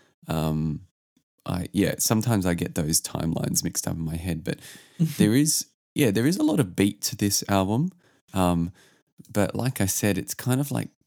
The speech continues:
Speaker 1: the beat cuts in and out at odd times.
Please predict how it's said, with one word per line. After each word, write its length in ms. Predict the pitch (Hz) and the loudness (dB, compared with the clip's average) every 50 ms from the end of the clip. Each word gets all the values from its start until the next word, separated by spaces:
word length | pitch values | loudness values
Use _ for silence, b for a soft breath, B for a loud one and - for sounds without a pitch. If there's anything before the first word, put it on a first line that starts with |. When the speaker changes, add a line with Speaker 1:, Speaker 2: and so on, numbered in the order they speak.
| _ _ _ _ _ - | _ _ _ _ _ -12
Speaker 1:
the 160 | - - 104 | -8 -6 -6
beat 380 | 98 - 139 156 - - - - | -2 0 2 2 2 0 -4 -6
cuts 420 | - - - - - - - - - | -6 -6 -6 -6 -6 -4 -6 -4 -2
in 200 | - 95 87 87 | 0 0 2 2
and 220 | 98 90 - - - | 0 -2 -4 -2 -2
out 300 | 98 95 98 113 - - | -2 -2 -2 -2 -4 -6
at 100 | - - - - | -8 -8 -6 -2
odd 260 | 92 90 82 87 - | -2 0 0 -2 -4
times. 720 | - - - 80 78 78 85 104 139 214 196 - - - - | -8 -8 -6 -6 -4 -4 -4 -4 -4 -4 -2 -2 -2 -2 -4